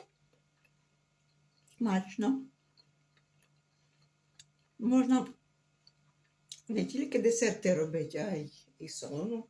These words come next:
закуску сюди, е, чи фарш, чи гриби. Так що готувати можна. Не пошкодуєте, спробуйте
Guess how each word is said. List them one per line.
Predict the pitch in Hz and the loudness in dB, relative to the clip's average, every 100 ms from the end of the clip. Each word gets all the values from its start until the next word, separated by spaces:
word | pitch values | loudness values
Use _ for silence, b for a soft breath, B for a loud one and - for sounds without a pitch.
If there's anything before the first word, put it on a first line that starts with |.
| - | -6
закуску | 196 196 196 - 196 | -6 -6 -10 -10 -10
сюди, | - 175 165 160 B B B B B B _ b b b _ - | -12 -10 -10 -10 B B B B B B _ b b b _ -8
е, | 151 | -6
чи | - 170 151 | -4 -2 -2
фарш, | 165 202 294 - - - | -2 -2 -2 -6 -10 -10
чи | 196 | -8
гриби. | 170 180 175 196 220 - _ _ _ _ _ _ _ _ _ _ _ | -4 -4 2 2 2 -4 _ _ _ _ _ _ _ _ _ _ _
Так | - | -18
що | - 285 | -6 0
готувати | 269 285 277 269 226 | 2 4 4 4 4
можна. | 247 277 - 226 220 190 - _ _ _ _ _ _ _ _ _ _ _ _ _ _ _ _ _ _ _ _ _ _ _ - - | 6 6 6 2 2 -2 -8 _ _ _ _ _ _ _ _ _ _ _ _ _ _ _ _ _ _ _ _ _ _ _ -18 -6
Не | 180 185 | -2 0
пошкодуєте, | 190 - 196 185 269 294 269 202 | 0 0 0 4 4 4 2 0
спробуйте | - 233 277 262 247 - 233 220 | 0 4 6 6 4 2 -2 -4